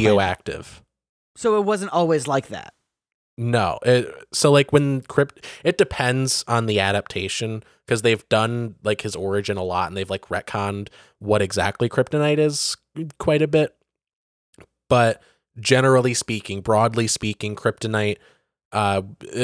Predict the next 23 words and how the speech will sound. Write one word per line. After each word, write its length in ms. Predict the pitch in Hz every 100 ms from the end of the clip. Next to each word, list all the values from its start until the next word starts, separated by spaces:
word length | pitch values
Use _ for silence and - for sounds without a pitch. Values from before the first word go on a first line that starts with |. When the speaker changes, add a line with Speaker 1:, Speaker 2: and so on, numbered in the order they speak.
| 131
Speaker 1:
it's 180 | 135 -
formed 360 | - 147 147 143
from 260 | 139 131
fragments 500 | 131 120 117 117 110
of 140 | 113 -
Krypton, 560 | 101 - 98 92 92 - _ -
and 340 | 117 110 101 - _ _ -
I 100 | 117
guess 280 | 117 117 -
in 240 | 131 135
the 140 | 139 135
explosion 680 | 123 - 113 113 117 117
that 160 | 110 -
destroyed 420 | 110 - 110 107
Krypton, 580 | - 110 - 117 117 113 _ _ _ _ -
it 120 | 117
produced 360 | - 110 110 -
a 60 |
lot 240 | 104 101 107
of 120 | 104
radiation 880 | 104 104 101 98 104 - 123 117 120 _ _ _ _ _
that, 440 | 110 110 107 104 -
like, 260 | 104 104 -